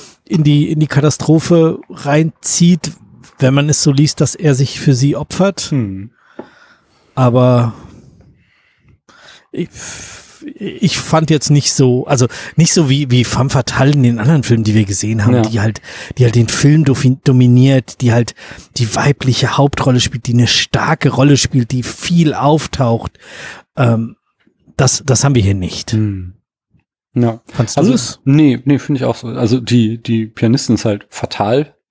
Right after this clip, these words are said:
Speaker 2: für ihn, wenn wir diese Interpretation akzeptieren. Aber sie ist halt nicht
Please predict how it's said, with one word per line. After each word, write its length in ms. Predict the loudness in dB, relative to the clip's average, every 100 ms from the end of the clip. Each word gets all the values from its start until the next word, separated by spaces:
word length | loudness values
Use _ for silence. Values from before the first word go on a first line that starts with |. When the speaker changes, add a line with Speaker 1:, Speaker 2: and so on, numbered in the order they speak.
| _
Speaker 2:
für 220 | -2 -2
ihn, 420 | 0 -2 -2 -4
wenn 180 | -8 -4
wir 120 | -4
diese 420 | -4 -6 -6 -10 -12 -20 -20 -20 _
Interpretation 720 | -6 -4 -6 -8 -10 -6 -4
akzeptieren. 800 | -4 -6 -8 -10 -6 0 2 2 -4 -20 _ _ -4
Aber 600 | 0 0 2 2 2 0
sie 160 | -2 -2
ist 160 | -2
halt 160 | -2 0
nicht 440 | 0 0 -8 -16